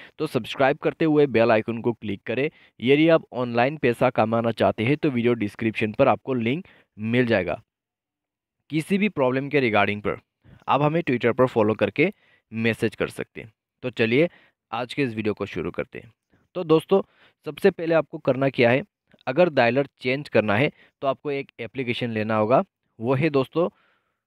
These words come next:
Truecaller। ठीक है, तो Truecaller को आप ऐसे डिफ़ॉल्ट डायलर जो है आप यूज़ कर सकते हैं।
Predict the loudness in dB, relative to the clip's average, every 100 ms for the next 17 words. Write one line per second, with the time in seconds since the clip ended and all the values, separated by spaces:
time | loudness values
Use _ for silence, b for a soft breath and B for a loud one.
0 | _ _ _ _ -6 -2 -2 -4 -8 -14
1 | _ _ _ _ _ _ _ -10 -2 -2
2 | -2 _ _ _ _ _ -8 -6 -4 -6
3 | -2 0 4 6 6 6 4 4 2 0
4 | -2 -2 -4 0 4 4 4 -2 0 0
5 | 2 2 2 2 4 2 0 -4 -4 -2
6 | -4 -4 -6 -8